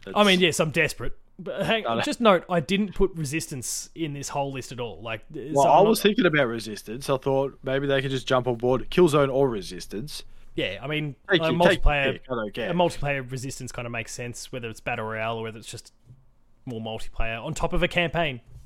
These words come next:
Speaker 1: a real campaign. Um,
Speaker 2: Yeah.
Speaker 1: that'd be great. But, yeah, I think that was a little too obvious, so I didn't go down that path. And the last one that I've got was involving the Uncharted franchise, a game that I'd kind of dubbed Uncharted Expeditions.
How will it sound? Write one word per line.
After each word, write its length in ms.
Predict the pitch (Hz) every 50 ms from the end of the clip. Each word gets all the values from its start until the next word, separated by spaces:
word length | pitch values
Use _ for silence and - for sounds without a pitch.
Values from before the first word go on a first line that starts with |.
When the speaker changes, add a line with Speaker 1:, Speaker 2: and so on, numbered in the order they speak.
| - - - - -
Speaker 1:
a 80 | - 117
real 200 | 117 135 143 135
campaign. 420 | - 143 139 127 127 135 131 120 - - - - - - - - - - - - -
Um, 200 | 139 135 127 127
Speaker 2:
Yeah. 40 | 127
Speaker 1:
that'd 160 | 127 143 127
be 80 | 117 117
great. 220 | 117 139 120 - - - - -
But, 180 | - 113 110 - - - - - - - - - - - - - - - -
yeah, 280 | 147 107 107 123 156 175 135 165
I 80 | 170 156
think 140 | 165 170 143
that 100 | 156 151
was 120 | 143 131
a 40 | 139
little 180 | 135 131 127
too 220 | 110 - - 131 117
obvious, 320 | 117 110 - 117 113 -
so 140 | - - 120
I 40 | 117
didn't 140 | 120 110 107
go 80 | 113
down 140 | 110 107 107
that 140 | 107 107 -
path. 220 | - 110 107 104 - - - - - - - -
And 140 | - 175 185
the 80 | 180 170
last 320 | 180 185 190 196 190 -
one 140 | 185 175 170
that 100 | 170 165
I've 140 | 156 127 -
got 240 | 151 131 - - - - - - - - - - -
was 1000 | 151 147 147 139 139 135 135 135 135 135 135 135 135 135 135 135 135 135 123 - -
involving 440 | - 151 135 147 143 147 143 147 143
the 60 | 143
Uncharted 500 | 143 135 135 117 - 143 156 170 165 143
franchise, 640 | - - 135 123 123 - - 127 123 123 127 120 - -
a 100 | - 151
game 220 | 113 151 151 151 151
that 100 | 156 147
I'd 240 | 143 143 123 - -
kind 240 | - - 160 180
of 80 | 208 190
dubbed 240 | - 208 190 - - _
Uncharted 580 | - 156 151 131 - - 147 143 147 147 151 139 -
Expeditions. 720 | 156 151 - - - 131 110 123 - - 160 180 202 -